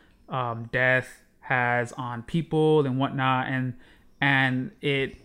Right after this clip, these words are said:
it totally, as, as of a crazy premise as it is compared to the, the One I Love, it's such a different tonal experience, and it's, and it comes up in that first scene because one of the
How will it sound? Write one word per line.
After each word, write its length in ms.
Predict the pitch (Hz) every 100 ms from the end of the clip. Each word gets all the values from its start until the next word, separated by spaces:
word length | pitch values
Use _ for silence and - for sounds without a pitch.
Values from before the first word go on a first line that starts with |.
| - - 151
it 120 | -
totally, 720 | - 170 175 165 156 139 - - _ _ _ -
as, 180 | 151 -
as 320 | 147 143 - - 160
of 100 | 147
a 60 |
crazy 420 | 143 - 190 185
premise 380 | 185 - 160 156
as 100 | 143
it 120 | 127 135
is 400 | 135 127 - - -
compared 420 | 131 - 135 -
to 140 | 135
the, 440 | 127 127 123 117 123
the 80 | 127
One 180 | 131 127
I 80 |
Love, 380 | 120 143 139 127 - - - _
it's 280 | 147 139 127
such 300 | - 151 -
a 220 | 143 123 -
different 380 | 147 147 127 -
tonal 640 | 147 143 135 131 127 127
experience, 800 | 131 - - 139 147 165 165 - - - - -
and 140 | 131
it's, 180 | 123 - - _ -
and 200 | 143 131
it 140 | 127
comes 380 | - 185 185 151
up 400 | 156 143 - _ _ _ _ _
in 200 | 175 175
that 260 | 160 139 -
first 220 | 147 135
scene 220 | 175 170
because 300 | 139 - 135
one 200 | 135 143
of 120 | 139
the 340 | 135 127 123